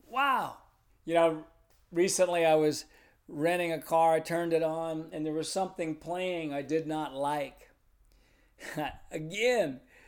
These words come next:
but I couldn't figure out how to change the channel. It was a brand new car. They had knobs in between the seats.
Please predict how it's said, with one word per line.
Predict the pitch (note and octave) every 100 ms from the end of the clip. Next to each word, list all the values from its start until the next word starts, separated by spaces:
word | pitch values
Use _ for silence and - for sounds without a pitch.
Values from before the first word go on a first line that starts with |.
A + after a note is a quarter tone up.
| - - -
but | G3
I | B3
couldn't | B3+ B3 G3 F#3+
figure | G3+ F3+
out | F#3 F#3
how | F#3
to |
change | - G3+ G3+
the | F3+
channel. | - A3+ C4+ G3+
It |
was | D#3
a | F3
brand | C#3+ - E4 D#4+
new | D4 C#4
car. | - A#3 D#4 D4+ F#3+
They | E3+
had | E3 E3
knobs | F3 G3 G3 D#3
in | G3
between | F#3+ F3+ G3+ G#3
the | G3
seats. | - G#3 G3+ G3+ -